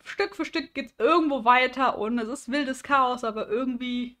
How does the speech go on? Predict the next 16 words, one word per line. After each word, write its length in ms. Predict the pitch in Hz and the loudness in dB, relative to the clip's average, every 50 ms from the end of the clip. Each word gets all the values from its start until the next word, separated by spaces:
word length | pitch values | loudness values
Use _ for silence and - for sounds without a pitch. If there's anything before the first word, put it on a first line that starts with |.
| _ _ _ _ - - - - - | _ _ _ _ -20 -20 -20 -10 -8
ist 240 | 226 226 - - | -8 -8 -6 -6
das 140 | - 226 226 | -6 -6 -4
so 100 | - 233 | -6 -8
Thema. 680 | 226 - - 240 269 302 320 311 302 302 294 294 - _ - | -8 -8 -6 -4 -2 2 2 2 2 2 0 -4 -8 _ -8
Embrace 400 | 226 220 - - 240 285 - - | -8 -6 -2 0 0 0 0 -4
the 100 | 247 - | -10 -4
Chaos, 540 | - 294 269 269 247 247 254 - - _ _ _ | -2 -2 0 0 -2 -4 -6 -10 -16 _ _ _
keine 300 | _ 240 233 226 220 208 | _ -6 -4 -4 -2 -2
Ahnung. 320 | 196 208 214 208 320 - - - _ _ _ | -2 0 0 0 0 0 0 -6 _ _ _
<laughs> 880 | - 262 254 240 - - - - - _ _ _ _ _ _ _ - - | -8 -6 -6 -6 -6 -10 -12 -14 -18 _ _ _ _ _ _ _ 0 6
Kommt, 260 | - 311 339 339 - | 6 6 6 6 0
wie's 160 | 294 277 - | -6 -6 -2
kommt 420 | - 294 269 285 302 339 339 - - | 2 4 4 6 4 2 -2 -6 -8
und, 280 | - 226 226 247 240 - | -6 -6 -6 -6 -6 -6
ähm, 240 | - 233 226 233 | -6 -6 -6 -4
ja. 340 | 254 254 233 220 214 240 240 | -4 -2 -2 -2 -4 -6 -10